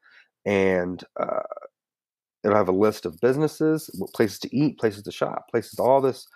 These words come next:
everything you'd wanna know. If you, if you're, if you live here or you're coming to visit here, you're gonna wanna download this app, and, uh, it will lead the way. So that's the, that's the third, that's, that's the one I'm, I'm,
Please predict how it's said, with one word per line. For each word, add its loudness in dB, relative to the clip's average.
everything 4
you'd 2
wanna 6
know. 0
If -12
you, -8
if -8
you're, 4
if -10
you 0
live 4
here 4
or -2
you're 0
coming 0
to 0
visit 0
here, -2
you're -8
gonna 0
wanna 0
download 2
this 0
app, 4
and, 0
uh, -4
it -6
will -2
lead 0
the -4
way. 2
So -4
that's -4
the, -2
that's 0
the -2
third, 2
that's, 0
that's 0
the 0
one 4
I'm, 0
I'm, -6